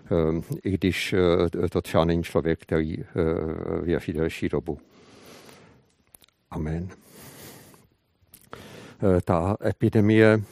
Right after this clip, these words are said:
ukázala lidskou bezmocnost. Teda mě ji ukázala. Desítky tisíc mrtvých. A teďko ještě,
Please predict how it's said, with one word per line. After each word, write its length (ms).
ukázala 500
lidskou 420
bezmocnost. 840
Teda 180
mě 200
ji 80
ukázala. 600
Desítky 440
tisíc 420
mrtvých. 560
A 80
teďko 300
ještě, 340